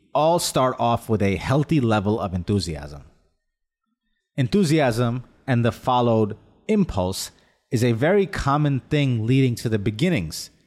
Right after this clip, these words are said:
of a lot of new things, a lot of new ventures, projects,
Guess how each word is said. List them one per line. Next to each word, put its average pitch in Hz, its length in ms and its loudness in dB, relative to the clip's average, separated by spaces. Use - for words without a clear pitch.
of 113 140 -2
a 107 140 0
lot 110 200 0
of 104 80 -2
new 107 140 -2
things, 104 480 -6
a 113 80 -2
lot 107 200 0
of 104 80 -2
new 104 120 0
ventures, 110 540 -4
projects, - 600 -4